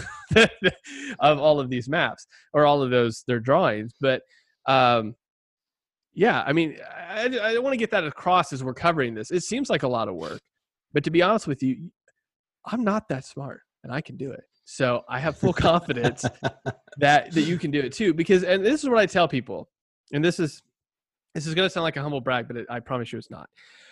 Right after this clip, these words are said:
Speaker 1: Um, I'll get done preaching and somebody will say, "Hey, that was, like,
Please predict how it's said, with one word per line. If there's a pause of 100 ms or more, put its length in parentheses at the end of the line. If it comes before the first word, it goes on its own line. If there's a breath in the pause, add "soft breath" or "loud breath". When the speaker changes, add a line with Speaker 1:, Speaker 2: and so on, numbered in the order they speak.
(200 soft breath)
Speaker 1:
Um, (100)
I'll
get
done
preaching
and
somebody
will
say,
"Hey,
that
was,
like,